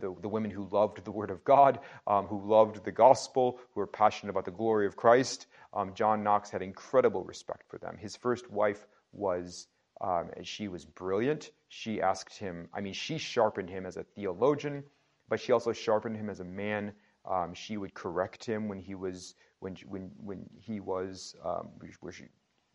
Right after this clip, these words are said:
in her opinion, um, um, making the, making a,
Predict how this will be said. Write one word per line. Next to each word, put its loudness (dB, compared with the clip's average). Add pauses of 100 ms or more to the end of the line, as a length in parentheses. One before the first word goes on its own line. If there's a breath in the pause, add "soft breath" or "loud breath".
(680)
in -8
her -2
opinion, -6 (400 soft breath)
um, -4 (880)
um, -8 (1200)
making -8
the, -2 (140)
making -6
a, -8